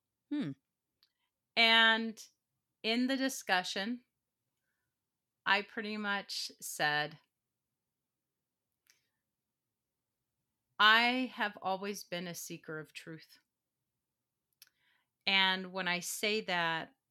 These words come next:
Speaker 2: I mean a seeker of truth that gets so desperate that my ego leaves.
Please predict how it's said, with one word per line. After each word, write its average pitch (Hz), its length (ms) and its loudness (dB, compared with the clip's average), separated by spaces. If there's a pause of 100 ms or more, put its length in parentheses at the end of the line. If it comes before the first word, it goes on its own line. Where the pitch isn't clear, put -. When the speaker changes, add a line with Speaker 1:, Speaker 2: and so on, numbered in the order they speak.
(460)
Speaker 2:
I 180 120 -2
mean 180 280 -8
a 175 160 -6
seeker 220 480 -8
of 202 220 -6
truth 202 600 -10 (920)
that 180 300 2
gets - 280 -4
so 226 440 0
desperate 214 920 -2 (720)
that 190 180 2
my 180 220 -4
ego 214 640 -4 (180)
leaves. 156 600 -12